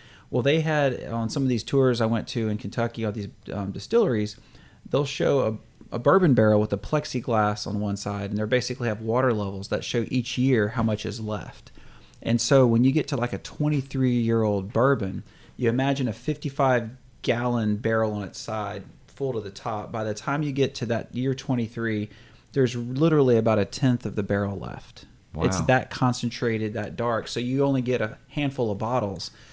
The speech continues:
Speaker 1: So they're very concentrated, very complex flavor profile, but they're limited in quantity. And it took twenty-three years for it to get that character. So,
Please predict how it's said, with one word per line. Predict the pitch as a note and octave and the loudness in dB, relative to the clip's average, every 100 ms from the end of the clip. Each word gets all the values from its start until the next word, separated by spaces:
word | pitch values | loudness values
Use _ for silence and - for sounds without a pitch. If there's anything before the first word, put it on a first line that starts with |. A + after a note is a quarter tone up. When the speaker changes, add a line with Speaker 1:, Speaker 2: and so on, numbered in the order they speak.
| - - | -20 -8
Speaker 1:
So | - | -2
they're | A#2+ G#2 | 0 2
very | A#2+ D3 | 4 2
concentrated, | D3+ C#3 B2+ C3 - B2 A#2 G#2+ | 2 0 0 -2 -2 -2 -2 -2
very | A#2 A#2+ | 0 -2
complex | - A#2 A2 - A2 - | -2 -4 -4 -4 -4 -4
flavor | - B2+ B2 | 0 2 2
profile, | A#2 A#2 A2 G2+ G#2 G#2 - - - | -2 -4 -2 -4 -4 -8 -14 -12 -4
but | B2 | 0
they're | A#2+ A2 | 2 2
limited | B2+ B2+ - | 2 2 0
in | A2 | -4
quantity. | - B2+ D3+ A2 G2 | -2 -2 -2 -4 -6
And | G2+ | -4
it | B2 | -2
took | - - | -4 -6
twenty-three | - D#3+ F#3+ F3+ F#3+ D#3+ | -2 0 0 0 0 0
years | D#3 E3 B2+ A2 | 2 2 2 0
for | A#2+ | -2
it | A#2 B2+ | -2 -2
to | |
get | A#2+ - | -4 -4
that | G#2+ - | -6 -4
character. | E3 F3+ - - | -2 -2 -6 -12
So, | - D3 C3+ B2 | 0 4 4 2